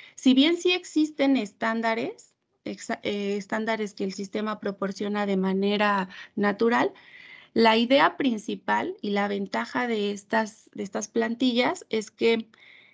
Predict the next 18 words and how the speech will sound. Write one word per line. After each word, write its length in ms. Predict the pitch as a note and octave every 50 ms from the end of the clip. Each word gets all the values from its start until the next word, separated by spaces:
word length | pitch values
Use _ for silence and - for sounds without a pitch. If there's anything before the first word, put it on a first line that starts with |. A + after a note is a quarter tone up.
| _ _ _ _ _
se, 840 | _ _ - A#3+ A3+ A3 A3 G#3+ A3 G#3+ G#3+ G#3+ G#3+ A3 - - A3+
el 100 | A3 A#3
usuario 420 | A#3 A#3 - C4+ C4 C4+ D4+ D#4+
final 520 | D#4 - C#4+ C4 B3+ B3+ B3+ B3+ C4+ C4 -
pueda 640 | A#3+ A#3+ A#3+ A#3 A#3+ A#3+ A#3+ A#3+ A#3 A#3 A3+ A#3
personalizar 880 | - A3+ G3+ - - A3 G#3+ G#3 G#3 G#3 G3+ G#3 G3 G3 - A3+ A3 A3
y 80 | A3 G3+
diseñar 520 | G#3 G3+ F#3+ - G#3 G3+ G3+ G#3 G#3+ G#3
sus 260 | - - A3+ G3+ -
propios 600 | _ - G3+ G#3 G3+ G3+ - G#3 G3+ G#3 G3+ G3 -
reportes, 600 | G#3 G#3 G3+ - A3 A3 A3+ G#3+ A3 - F#3+ F#3
sus 200 | F#3 G3 F#3 -
propios, 960 | _ - G#3 G3+ G3 - _ - G3+ G#3 G#3 G3+ G3+ G3 F#3 F#3 F#3+ F#3 - -
eh, 360 | - - - - - - G#3
sus 160 | - G#3+ F#3+
propios 800 | - - G3+ G#3+ G#3 - A3 G#3+ G#3+ G#3 G#3 G3+ G3 G3 G3 - -
estados 400 | - - F#3+ - G3 F#3+ F#3 -
financieros, 1040 | - - - - - - - - B3 B3 B3 B3 B3 A#3+ A#3 A#3 A3+ A3 A3 A3+